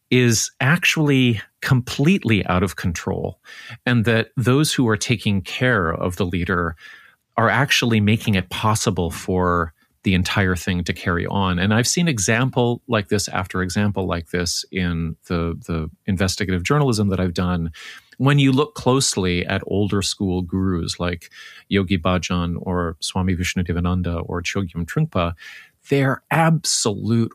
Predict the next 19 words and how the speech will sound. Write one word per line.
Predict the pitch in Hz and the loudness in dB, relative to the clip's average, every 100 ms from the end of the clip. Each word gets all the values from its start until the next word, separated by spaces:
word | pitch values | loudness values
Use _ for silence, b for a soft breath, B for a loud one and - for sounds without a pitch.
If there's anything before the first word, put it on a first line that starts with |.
| - | -4
wrecks | 98 101 98 - | 0 0 0 -4
of | - 90 | -4 -6
human | - 98 85 | -2 0 0
beings. | 82 82 76 82 - - B B B B - | 0 -2 -4 -6 -8 -8 B B B B -2
And | 110 107 98 - b b | 2 2 2 -2 b b
what | 104 107 | -2 0
has | - 143 151 - | 2 2 2 2
to | 131 | 0
happen | 127 117 101 | 0 0 0
around | 95 87 98 107 101 | 0 0 2 2 0
them | 90 85 98 | 0 -2 -2
is | 95 | -6
a | |
kind | - - 95 95 | -6 -2 0 0
of | 90 82 - B B B _ | 0 -2 -10 B B B _
pious, | - - 131 135 123 - - _ | -6 0 2 2 2 -2 -6 _
officious | 107 101 - - 127 - 117 104 - - b b b _ - | -2 -2 -4 0 0 2 0 0 -2 -4 b b b _ -4
activity | 107 - - 131 110 92 - | -4 -2 0 2 2 0 0
in | 120 | 0